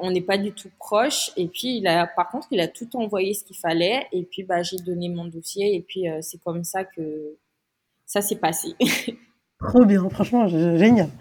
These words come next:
Speaker 2: C'est bien comme quoi, tu vois. Et le fait d'être française, ça a dû vachement changer ton...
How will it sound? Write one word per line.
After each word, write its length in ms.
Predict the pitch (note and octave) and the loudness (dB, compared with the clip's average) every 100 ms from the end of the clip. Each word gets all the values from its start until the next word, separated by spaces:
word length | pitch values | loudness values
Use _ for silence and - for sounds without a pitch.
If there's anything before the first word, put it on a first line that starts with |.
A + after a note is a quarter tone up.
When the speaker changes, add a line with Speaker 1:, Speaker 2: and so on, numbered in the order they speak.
| - - - | -8 -2 6
Speaker 2:
C'est 100 | G#3 | 10
bien 120 | A#3 | 12
comme 160 | A#3 G#3+ | 12 10
quoi, 140 | C4+ | 8
tu 140 | - | 6
vois. 200 | F#3+ A#3 - - - | 4 4 0 -10 6
Et 60 | G3+ | 8
le 80 | G#3+ | 10
fait 80 | |
d'être 160 | A#3 A3 | 10 8
française, 380 | - A3 C4+ C4 | 6 8 8 8
ça 140 | A3 | 6
a 60 | F3+ | 6
dû 100 | D#3+ | 6
vachement 380 | D#3+ A3 B3 B3+ | 6 6 6 4
changer 400 | A#3+ A3 G3 E3+ | 6 6 6 6
ton... 460 | G#3 F#3 F3 F3 | 6 6 4 0